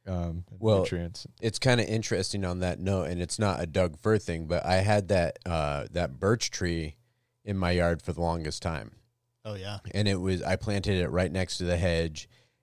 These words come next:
Speaker 2: and it, I, it was when I had no other trees. I had just moved in, and someone was removing this birch 'cause it was, it had bronze birch borer in it. It was right in the middle of a hot yard, and I had just moved in here, like, a week ago, you know, a week earlier, and I was like, "I need a tree or something." So I was,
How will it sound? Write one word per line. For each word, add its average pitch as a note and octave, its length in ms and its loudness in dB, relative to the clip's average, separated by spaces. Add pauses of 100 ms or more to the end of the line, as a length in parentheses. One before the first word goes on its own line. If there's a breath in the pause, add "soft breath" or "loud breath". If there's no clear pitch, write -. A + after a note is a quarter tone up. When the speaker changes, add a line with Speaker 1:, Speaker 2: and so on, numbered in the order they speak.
Speaker 2:
and F#2 100 0
it, F2 80 2
I, E2+ 380 2 (280)
it G2+ 100 2
was F2+ 160 2
when F#2+ 140 2
I F#2 100 4
had F2+ 220 2
no F#2 160 2
other F#2+ 180 4
trees. F2+ 280 -2
I F2 60 2
had E2 120 -2
just F#2 220 -2
moved F2+ 260 0
in, E2+ 160 0
and D#2+ 140 -4
someone F2+ 320 0
was D#2+ 180 -2
removing F2+ 500 2
this E2+ 140 0
birch F#2+ 420 0
'cause E2+ 180 -2
it F2 60 2
was, E2 300 -2 (240 soft breath)
it F2 120 0
had F2 240 2
bronze F#2+ 280 2
birch G2 320 0
borer F#2 300 6
in F2 140 0
it. E2 180 0
It E2 40 0
was D#2 140 -2
right F2 260 4
in F2+ 120 0
the F2+ 60 -2
middle F2+ 240 2
of D#2 80 0
a D#2+ 80 4
hot F2 240 2
yard, E2 380 0 (580 soft breath)
and G2 120 -2
I G2 120 6
had F2 240 2
just F#2 340 2
moved F2+ 260 0
in F2 140 -2
here, E2 180 -2
like, D2+ 220 0
a D#2+ 40 0
week E2 300 -2
ago, D#2 300 -2 (100)
you F#2+ 140 -2
know, E2+ 140 2
a D#2+ 80 0
week F2+ 260 -2
earlier, E2+ 300 2
and D#2+ 100 -4
I E2 40 -2
was D#2 100 -6
like, D#2 160 0
"I G2 100 2
need F#2 180 -2
a D#2 80 -4
tree D#2+ 240 -6
or D#2 100 -4
something." C#2+ 380 -8
So E2 120 -4
I E2 40 0
was, D#2+ 100 -4